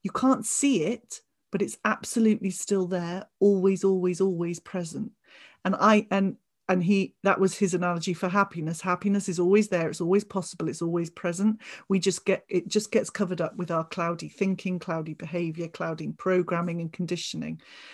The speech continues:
And I absolutely love that because that's exactly what I believe. It's always present. It's our birthright. It's always possible. It's just got covered up.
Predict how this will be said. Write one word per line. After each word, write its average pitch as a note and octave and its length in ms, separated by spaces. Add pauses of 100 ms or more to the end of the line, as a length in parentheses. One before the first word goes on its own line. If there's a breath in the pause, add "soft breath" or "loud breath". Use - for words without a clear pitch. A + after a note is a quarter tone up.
(460 loud breath)
And G#3+ 120
I A3 240
absolutely G#3 760
love F#3+ 300
that E3 240
because E3+ 220
that's F3+ 240
exactly F3 520
what D3+ 180
I D#3+ 120
believe. D#3+ 380
It's - 220 (260)
always G3+ 560
present. D#3+ 480
It's - 200
our D#3+ 120
birthright. F#3+ 760 (240 soft breath)
It's - 220
always G3+ 420
possible. - 680 (580 soft breath)
It's - 160
just G#3+ 200
got - 200
covered A3+ 320
up. - 280